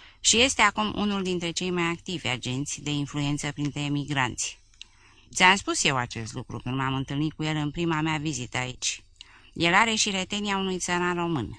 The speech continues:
și este foarte devotat și nu va uita niciodată cine este stăpânul. Ai grijă de el.”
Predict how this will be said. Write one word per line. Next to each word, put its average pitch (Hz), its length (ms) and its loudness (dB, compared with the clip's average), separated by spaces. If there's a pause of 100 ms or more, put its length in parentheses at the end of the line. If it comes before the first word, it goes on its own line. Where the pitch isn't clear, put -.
și - 160 -4
este 131 240 -4
foarte 170 340 -4
devotat 123 520 -6 (520)
și - 160 2
nu 220 120 4
va 208 140 4
uita 202 240 0
niciodată 185 580 -2
cine 117 300 -4
este 120 240 -6
stăpânul. 123 600 -8 (480)
Ai 226 220 6
grijă 185 340 0
de 117 80 -6
el.” 107 240 -8